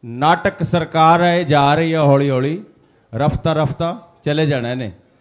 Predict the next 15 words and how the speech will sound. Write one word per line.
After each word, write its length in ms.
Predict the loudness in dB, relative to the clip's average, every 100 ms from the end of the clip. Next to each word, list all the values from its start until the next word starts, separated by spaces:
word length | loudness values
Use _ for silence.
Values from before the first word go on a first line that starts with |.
| _ -12
ਤੁਸੀਂ 220 | -8 -2
ਫਿਕਰ 260 | -2 -2 -6
ਨਹੀਂ 140 | -6
ਕਰਨਾ। 380 | -6 -6 -6 -8 -14 _ _ _ _ _ _ _ _ -4
ਔਰ 120 | 0
ਇੱਕੋ 260 | 0 2 2
ਚੀਜ਼ 260 | 2 0
ਬਣਾ 260 | 0 2 0
ਕੇ 140 | 0
ਰੱਖਣੀ 360 | -2 -2 -2 -2
ਹੈ 280 | -2 -6 -14 -20 -20 -20 _ _ -6
ਕਿ 140 | -4
ਧਰਮਾਂ 520 | -2 0 0 0 0
ਜ਼ਾਤਾਂ 400 | 2 0 0 -2
ਦੇ 300 | 0 0 0